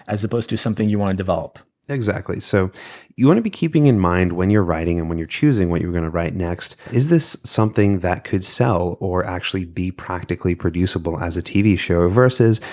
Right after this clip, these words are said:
Speaker 2: perhaps a writing sample you know that can only ever live as a sample? Now, one or the other is not inherently right or wrong, but you do need to think about what is best for you and how you spend your time.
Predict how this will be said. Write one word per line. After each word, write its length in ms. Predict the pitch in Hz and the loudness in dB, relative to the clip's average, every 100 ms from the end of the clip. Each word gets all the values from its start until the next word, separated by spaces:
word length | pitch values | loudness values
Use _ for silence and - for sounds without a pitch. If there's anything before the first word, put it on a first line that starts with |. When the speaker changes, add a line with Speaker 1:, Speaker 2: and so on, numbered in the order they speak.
| - - | -8 0
Speaker 2:
perhaps 400 | 107 95 90 - | 2 2 0 -2
a 100 | 87 | -2
writing 300 | 82 85 85 | 0 0 0
sample 340 | - 87 90 | 0 0 0
you 140 | 85 | 2
know 160 | 85 82 | 0 0
that 160 | 82 - | -2 -4
can 220 | 87 85 | -6 -2
only 280 | 92 87 90 | -2 0 -2
ever 220 | 87 85 | -4 -6
live 400 | 85 80 92 - 92 | -2 -2 -2 -6 -6
as 140 | 90 | -6
a 60 | 110 | -4
sample? 540 | - 85 - 92 - - - - - | -4 -4 -2 -6 -6 -14 -18 -16 -2
Now, 280 | 98 92 92 | 0 2 0
one 280 | 107 117 143 | 2 4 4
or 60 | |
the 160 | 139 123 | 4 2
other 200 | 92 92 | 4 2
is 120 | 92 | 4
not 180 | 85 85 | 2 2
inherently 480 | 90 - 87 82 90 | 0 0 -2 0 -2
right 340 | 82 80 80 - | -2 -4 -4 -2
or 180 | 95 | -2
wrong, 440 | 87 107 101 90 87 | 2 2 2 0 -2
but 160 | 87 | -2
you 180 | 98 101 | 0 0
do 160 | 98 113 | 2 2
need 180 | 147 143 | 2 0
to 60 | |
think 240 | 113 92 90 | -2 -4 -2
about 260 | 87 90 | -4 -4
what 140 | - 135 | -2 -2
is 80 | |
best 300 | 127 90 107 | 0 0 0
for 100 | - | -2
you 400 | 90 85 85 85 82 - - | -2 0 0 0 -4 -14 -10
and 120 | 90 | -8
how 160 | - 92 | -4 -2
you 160 | 92 | -2
spend 440 | 87 - 85 85 - | -4 -2 -2 -2 -4
your 260 | 90 87 85 | -4 -2 -2
time. 440 | - 85 80 85 | -4 -4 -6 -10